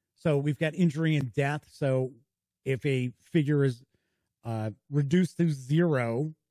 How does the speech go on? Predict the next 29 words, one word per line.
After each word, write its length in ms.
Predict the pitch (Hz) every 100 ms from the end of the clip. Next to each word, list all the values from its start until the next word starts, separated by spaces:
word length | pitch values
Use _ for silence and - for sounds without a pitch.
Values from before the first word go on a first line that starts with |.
| _ _ _ -
they're 180 | 143
out 200 | 147 160
of 100 | 147
action. 640 | 156 156 139 - 120 131 135 _ _ _ _ -
But 220 | 175 156 _ _ _ 120
you 140 | 131
gotta 180 | 139 151
roll 300 | 160 175 151
to 80 | 147
see 460 | - 143 139 135
if 140 | 127 139
it's 140 | 120
a 40 | -
captain 400 | 160 151 160 131
or 80 |
first 340 | 117 156 123 -
mate. 220 | 180 127
You're 100 | 139
gonna 120 | 143
check 260 | 127 151 131
to 80 | 123
see, 360 | - 135 120 - _ _ _
well, 200 | 123 120
were 200 | 110 117
they 180 | 110 104 -
killed? 580 | 175 208 240 233 185 - _ _ -
Did 100 | 113
they 140 | 110
survive? 760 | - 113 107 180 185 185 170